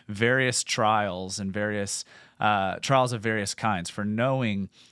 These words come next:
that the testing of your faith produces steadfastness, and let your steadfastness have its full effect, that you may be perfect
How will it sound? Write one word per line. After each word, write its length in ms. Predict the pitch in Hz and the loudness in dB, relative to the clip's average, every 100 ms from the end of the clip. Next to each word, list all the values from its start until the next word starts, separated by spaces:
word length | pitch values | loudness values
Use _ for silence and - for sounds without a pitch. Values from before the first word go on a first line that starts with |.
| _ | _
that 160 | 101 - | -6 -4
the 100 | 101 | -4
testing 480 | - 151 151 139 | 0 0 0 -2
of 160 | 123 104 | -2 -2
your 100 | 95 | -6
faith 460 | - - 143 127 - | -8 -2 0 0 -2
produces 460 | - 90 98 90 | -6 -4 -4 -2
steadfastness, 1080 | - - 80 - - 123 135 - - - - | -4 -4 -6 -10 0 0 2 -4 -10 -8 -8
and 160 | 92 95 | -4 -2
let 140 | 101 | -2
your 100 | 92 | -4
steadfastness 1000 | - - 104 - - 131 143 - 95 90 | -6 -4 -4 -4 0 2 2 -2 -6 -6
have 180 | 104 87 | -6 -6
its 140 | 95 | -8
full 240 | - 113 95 | -6 -6 -6
effect, 460 | - 123 107 - - - - - | -4 0 0 -2 -18 -20 -20 -6
that 160 | 95 | -2
you 140 | 95 117 | 2 2
may 140 | 123 | 2
be 140 | 107 98 | 2 -2
perfect 600 | - - 160 160 175 | -4 2 2 2 -4